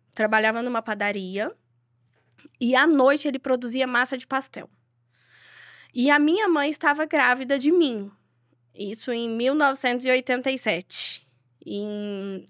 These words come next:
mais ou menos agosto, e eu nasci em outubro.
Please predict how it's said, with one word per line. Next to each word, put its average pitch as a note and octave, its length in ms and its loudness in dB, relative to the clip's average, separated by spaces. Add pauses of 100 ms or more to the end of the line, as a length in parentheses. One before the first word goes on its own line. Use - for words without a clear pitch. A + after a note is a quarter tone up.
(120)
mais B3 220 2
ou C4 60 2
menos A3+ 240 -2
agosto, A#3 640 0 (320)
e D4+ 120 2
eu C#4 120 4
nasci C#4 280 0
em B3 120 -4
outubro. G3 600 -10